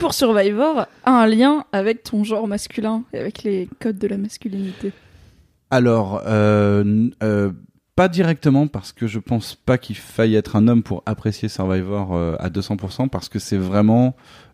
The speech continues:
Speaker 2: euh, des mécaniques de jeu qui n'ont rien à voir avec le genre, même si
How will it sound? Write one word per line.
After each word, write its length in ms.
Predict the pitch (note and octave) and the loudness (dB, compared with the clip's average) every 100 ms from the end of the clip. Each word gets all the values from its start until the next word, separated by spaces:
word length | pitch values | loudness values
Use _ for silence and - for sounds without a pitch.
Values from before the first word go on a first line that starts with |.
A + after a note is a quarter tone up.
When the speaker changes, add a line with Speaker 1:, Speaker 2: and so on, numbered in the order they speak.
| - | -4
Speaker 2:
euh, 240 | F#2 F2+ | 0 0
des 140 | F2+ G2+ | 0 2
mécaniques 420 | A2+ A2 A2 A2 | 2 2 2 2
de 100 | G#2 | 0
jeu 140 | G2 A#2 | -2 -2
qui 140 | A2 | -2
n'ont 100 | F#2+ | -2
rien 140 | F#2+ | -2
à 40 | F#2+ | -4
voir 140 | F#2+ | -4
avec 240 | F2 F#2 - | -6 -6 -2
le 280 | F#2+ F#2+ F#2 | 0 2 0
genre, 360 | F2+ A#2+ A#2+ | 0 0 2
même 220 | A#2+ C#3+ | 2 0
si 300 | C3+ - D3 | -2 -6 -6